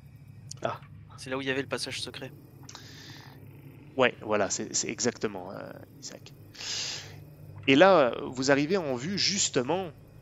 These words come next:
Speaker 3: euh, alors en H R P, oui, là, c'est ça, par contre, euh, Gauvin, mais en vue de ruines, au cœur de la lande morne, de peut-être une ancienne, euh,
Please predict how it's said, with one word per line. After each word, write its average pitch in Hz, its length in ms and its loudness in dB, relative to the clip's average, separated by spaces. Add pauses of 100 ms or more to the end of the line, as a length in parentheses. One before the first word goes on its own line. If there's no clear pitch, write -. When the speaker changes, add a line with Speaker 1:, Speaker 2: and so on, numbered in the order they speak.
(360)
Speaker 3:
euh, - 840 -16
alors 95 220 -2
en 110 100 10
H - 180 6
R 139 100 -6
P, 135 140 6
oui, 120 200 0
là, 123 160 8
c'est 123 160 2
ça, 156 160 2
par - 180 -4
contre, 156 300 -8
euh, 113 80 0
Gauvin, 120 300 -4 (840)
mais 120 180 4 (1300)
en 143 140 4
vue 151 240 0
de 143 80 6
ruines, 127 520 0 (1600)
au - 60 -12
cœur 151 260 0
de 131 80 2
la 113 140 6
lande 107 240 0
morne, 120 400 -2 (880)
de 90 220 -8 (380)
peut-être 113 420 2
une 110 140 -6
ancienne, 113 540 4
euh, 92 240 -4